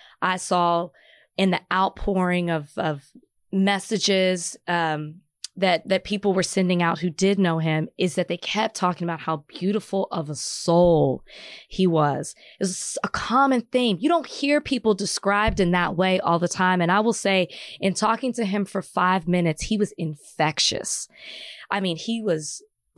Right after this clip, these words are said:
full of energy, full of life. There was a positivity about him. I remember asking him who he was excited to see. That person happened to be on the red carpet right when he said it. I was like, "Look over your shoulder." He got so excited. We were laughing, joking. It was,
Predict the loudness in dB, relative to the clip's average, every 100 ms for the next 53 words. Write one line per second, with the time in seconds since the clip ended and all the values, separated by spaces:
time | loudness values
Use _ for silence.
0 | -6 2 2 2 -2 -2 0 0 0 -2
1 | -2 0 0 -2 -8 -4 -2 -2 0 0
2 | 0 -2 0 -2 -2 -4 -2 0 2 2
3 | 2 2 2 2 2 0 0 0 -2 -2
4 | -2 -4 -2 -2 0 -2 -6 -4 -4 -4
5 | -4 -4 -2 0 0 -4 -6 0 2 0
6 | -6 -18 -6 -6 -4 -4 -4 -4 -2 -2
7 | 0 0 2 2 4 2 2 0 -2 -2
8 | -2 -2 -2 0 0 2 2 2 2 2
9 | 2 0 0 -2 0 -2 0 0 0 0
10 | 0 2 2 4 0 0 -8 -8 -2 0
11 | 0 -2 -2 2 4 4 0 0 2 2
12 | 2 2 0 0 0 0 0 -2 -4 0
13 | 2 2 0 0 0 -2 -6